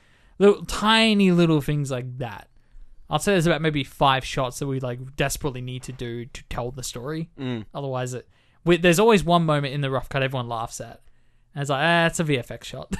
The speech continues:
Speaker 1: <laughs> That's not what it's gonna look like. Um, so that's happening, I suppose.
Speaker 2: Mm.
Speaker 1: We found a colorist, which actually I might have mentioned it last week as well. But
Speaker 2: I think
Speaker 1: this,
Speaker 2: you did.
Speaker 1: this colorist may not be able to work on the film until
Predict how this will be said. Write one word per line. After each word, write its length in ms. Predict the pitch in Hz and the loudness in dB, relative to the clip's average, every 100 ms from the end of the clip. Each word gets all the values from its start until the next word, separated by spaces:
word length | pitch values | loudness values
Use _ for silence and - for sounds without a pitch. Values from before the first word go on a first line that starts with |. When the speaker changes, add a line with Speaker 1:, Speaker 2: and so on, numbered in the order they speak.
| - - | -4 -2
Speaker 1:
<laughs> 280 | 427 - 381 | -4 0 0
That's 200 | 208 196 | 2 2
not 140 | 214 | 0
what 100 | 190 | 2
it's 120 | 180 156 | 0 0
gonna 160 | 165 | -4
look 180 | 156 156 | -4 -4
like. 240 | 151 143 _ - _ - - - _ - | -6 -8 _ -20 _ -12 -12 -12 _ -8
Um, 480 | 170 160 151 147 143 | -2 0 0 -4 -8
so 460 | - 170 160 160 151 _ _ | -6 -2 -2 -2 -6 _ _
that's 600 | 185 175 - - - - 196 | -4 -4 -4 -8 -8 -12 -14
happening, 640 | - 170 170 180 190 202 - | -4 -4 -2 -4 -2 -4 -8
I 80 | 180 | -10
suppose. 640 | 175 - 190 247 277 - | -8 -6 -6 -4 -6 -6
Speaker 2:
Mm. 140 | 127 107 - _ - | -6 -8 -14 _ -2
Speaker 1:
We 100 | 180 | 0
found 420 | 196 254 330 330 190 | 2 0 0 -4 -4
a 160 | 196 | -4
colorist, 880 | 185 - 214 151 127 - - - - _ _ _ _ _ _ _ _ | -4 -2 0 0 -4 -8 -10 -12 -18 _ _ _ _ _ _ _ _
which 180 | 165 - | -10 -6
actually 280 | 151 156 151 | -4 0 0
I 40 | |
might 120 | 147 | 0
have 80 | 170 | -2
mentioned 260 | 139 131 123 | -4 -6 -6
it 20 | |
last 220 | 127 127 | -6 -6
week 140 | 139 127 | -10 -12
as 160 | 127 | -10
well. 240 | 135 127 123 | -8 -8 -6
But 200 | - 135 | -4 -2
Speaker 2:
I 40 | 127 | -2
think 60 | |
Speaker 1:
this, 80 | 147 | -4
Speaker 2:
you 40 | 131 | -4
did. 220 | 117 110 _ - | -4 -6 _ -10
Speaker 1:
this 140 | 156 | -8
colorist 560 | - - 202 208 185 - | -4 0 2 2 0 -2
may 180 | 160 165 | -2 -2
not 180 | 156 - | -6 -6
be 60 | |
able 100 | 156 | -4
to 60 | 143 | -2
work 220 | 139 139 | -4 -4
on 60 | 143 | -8
the 60 | |
film 140 | 127 131 | -10 -12
until 180 | 127 | -12